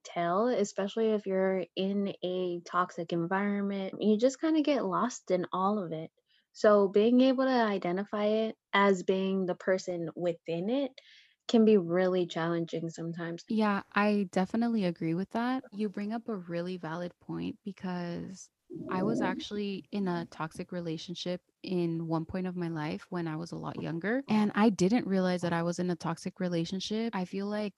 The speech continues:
Speaker 2: one of the things that happens with toxic people is that in the beginning of a relationship, whether it's a friendship, uh, whether it's a coworker or, like, in my case, where it's a significant other, they're extremely charming in the beginning. They come off as, like,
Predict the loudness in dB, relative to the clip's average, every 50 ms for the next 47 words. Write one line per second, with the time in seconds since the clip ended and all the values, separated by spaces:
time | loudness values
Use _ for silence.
0 | _ _ -8 -4 -2 0 0 0 0 0 -2 -2 -4 -4 _ -4 -4 -4 -4 -4
1 | -4 -6 -6 -4 -6 -6 -8 -8 -6 -6 -4 -4 -4 -6 -8 -8 -8 -4 -2 0
2 | 0 0 -2 -4 -6 -12 _ -2 0 0 0 0 -4 -6 -6 -6 _ -6 -6 -6
3 | -4 -2 -2 0 0 0 -2 -4 -8 _ -6 -6 -4 -2 -2 -2 -2 -4 -8 _
4 | -6 -4 -2 -2 -4 -2 -2 -4 -4 -2 -2 -2 -2 -2 -2 -2 -4 -4 -4 -4
5 | -4 -4 -4 -4 -4 -2 -2 -4 -4 -4 -6 -6 -4 -4 -4 -4 -6 -4 -4 -4
6 | -2 -2 -2 -4 -4 -6 -8 -10 -14 -6 -4 -2 -2 -2 -2 -2 -4 -4 -2 -2
7 | -2 -2 -4 -6 _ _ -20 -20 -20 -20 -20 -20 -20 _ _ _ -4 -2 0 0
8 | 0 0 0 -2 -2 -2 -2 -2 0 0 0 -2 -2 -4 -6 -10 -12 -8 -4 -2
9 | 0 0 2 0 -2 -2 -4 -6 -4 -4 -2 -2 -4 -4 -6 -4 -2 -2 0 0
10 | 0 -2 -4 -4 -4 -4 -2 0 0 0 0 -2 -2 -4 -4 -4 -4 -4 -4 -2
11 | -2 -4 -4 -6 -8 -6 -6 -6 -4 -4 -4 -4 -6 -8 -6 -6 -4 -4 -4 -4
12 | -2 -2 -2 -2 -4 -4 2 4 4 4 4 4 2 2 0 0 0 -6 -8 -8
13 | -6 -4 -2 0 0 0 2 0 0 -2 -2 -4 -10 -8 -4 0 0 2 2 2
14 | 2 2 2 0 0 -2 -2 -4 -6 -4 -2 -2 0 0 2 4 4 4 4 2
15 | 2 0 0 0 0 -2 0 2 2 2 2 2 0 -2 -2 -4 -6 -4 -4 -6
16 | -6 -6